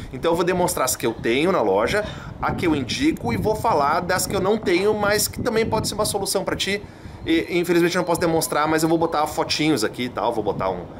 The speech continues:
uma imagem dela pra vocês saberem do que eu tô falando, ok? Então vamos lá. Vamos começar pelo modelo mais básico,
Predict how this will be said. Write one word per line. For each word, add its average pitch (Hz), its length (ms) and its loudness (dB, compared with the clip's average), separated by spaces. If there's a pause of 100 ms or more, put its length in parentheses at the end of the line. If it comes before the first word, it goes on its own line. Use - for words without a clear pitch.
(160)
uma 110 160 -2
imagem 117 420 0
dela 101 200 2
pra 117 100 -8
vocês 143 160 -2
saberem 113 440 0
do 117 80 -4
que - 60 -4
eu 117 40 -2
tô 120 80 -6
falando, 95 300 -2 (240)
ok? 151 260 -2 (1500)
Então 165 180 2
vamos 214 200 4
lá. 123 160 2 (720)
Vamos 175 120 -4
começar 196 320 2
pelo 196 220 0 (160)
modelo 170 400 2
mais 170 280 2
básico, 107 440 0